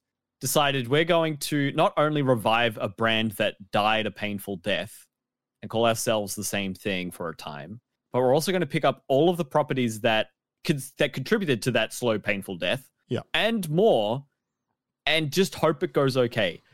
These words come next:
Speaker 1: They became called, they, they were called, Em-, I don't,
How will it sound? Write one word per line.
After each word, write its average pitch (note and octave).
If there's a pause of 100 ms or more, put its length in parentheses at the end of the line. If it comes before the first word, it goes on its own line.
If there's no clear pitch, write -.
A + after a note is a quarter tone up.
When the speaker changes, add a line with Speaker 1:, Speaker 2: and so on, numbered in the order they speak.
(520)
Speaker 1:
They E3
became G3+
called, G3+
they, G3+ (100)
they G#3+
were G3
called, B3+
Em-, F#3 (140)
I F#3+
don't, C#4+